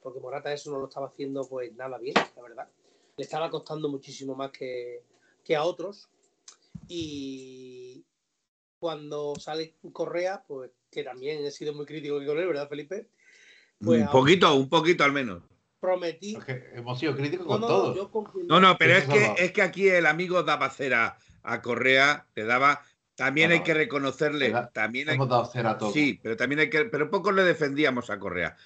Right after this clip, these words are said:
Speaker 2: También hay que reconocerle que también cambió el chip cuando empezó Correa a meter goles
Speaker 1: No, no,
Speaker 2: y a
Speaker 1: yo
Speaker 2: cambiar,
Speaker 1: o-, igual
Speaker 2: eh,
Speaker 1: que con,
Speaker 2: empezó a
Speaker 1: igual que con, igual que con
Speaker 2: reconocer.
Speaker 1: Hermoso, yo no concibo, no concibo que los juga-, que,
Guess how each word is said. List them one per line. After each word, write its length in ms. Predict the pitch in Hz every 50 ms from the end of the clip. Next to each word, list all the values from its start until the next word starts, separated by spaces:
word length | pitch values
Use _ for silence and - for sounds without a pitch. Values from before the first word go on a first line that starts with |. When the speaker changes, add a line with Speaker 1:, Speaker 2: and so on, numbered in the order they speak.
| _ _ _
Speaker 2:
También 320 | - 120 127 135 151 170 180
hay 80 | 180
que 220 | - 175 165 170 165
reconocerle 640 | 165 143 143 151 139 135 - 151 143 135 143 143 120
que 100 | 120 127
también 340 | 98 104 110 117 123 131 120
cambió 280 | 120 117 120 120 113
el 80 | 107 101
chip 280 | - - 151 170 - _ _ _ _ _ -
cuando 280 | 120 107 110 110 113
empezó 400 | 107 95 113 110 - - 123 110
Correa 360 | 101 117 113 110 120 117 113 110
a 20 |
meter 340 | 110 107 98 87 117 110 107
goles 360 | 104 113 117 117 113 107 104 104
Speaker 1:
No, 60 | 202
no, 60 | 196
Speaker 2:
y 20 | 104
a 60 | 104
Speaker 1:
yo 60 | -
Speaker 2:
cambiar, 440 | 101 101 101 113 117 123 127 123 _ _ _ _
Speaker 1:
o-, 220 | - 156 165 185
igual 260 | 185 - 160 147 131 110
Speaker 2:
eh, 60 | 110
Speaker 1:
que 60 | 110 -
con, 120 | - 117
Speaker 2:
empezó 340 | 123 120 117 127 123 170 151
a 20 |
Speaker 1:
igual 120 | 147 147 147
que 40 | 123
con, 140 | 139 143 139
igual 100 | 131 120
que 60 | 123
con 80 | - 127 123 117 113
Speaker 2:
reconocer. 80 | 104 92
Speaker 1:
Hermoso, 440 | 87 92 170 202 220 - - 160 139
yo 280 | 131 147 180 220 226 175 147 _ _ _ _ _ _ _ _ _ _ _ _ _ _ _ _ _ _ -
no 180 | 139 156 165
concibo, 680 | 165 226 220 208 208 - 202 208 196 226 240 254 247 _ _
no 180 | - 147 156 156
concibo 520 | 208 202 180 - - 196 196 220 240 233
que 360 | _ - 160 151 147 143 143 139
los 160 | 139 135 -
juga-, 260 | 147 135 127 139 - - 139 135 127 -
que, 220 | - 131 120 -